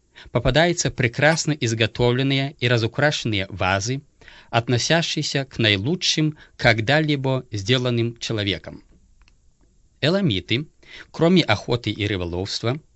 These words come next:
занимались скотоводством и земледелием, изготовляли оружие и инструменты из меди, зеркала и украшения, имели свою письменность и торговали с Индией и Египтом.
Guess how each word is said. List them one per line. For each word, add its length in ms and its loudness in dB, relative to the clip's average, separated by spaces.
занимались 540 2
скотоводством 840 -4
и 80 -2
земледелием, 760 -2
изготовляли 680 2
оружие 680 -2
и 160 -2
инструменты 640 0
из 240 -4
меди, 440 2
зеркала 540 0
и 100 -6
украшения, 680 0
имели 480 4
свою 360 0
письменность 880 -2
и 100 2
торговали 600 2
с 200 0
Индией 640 0
и 80 2
Египтом. 640 0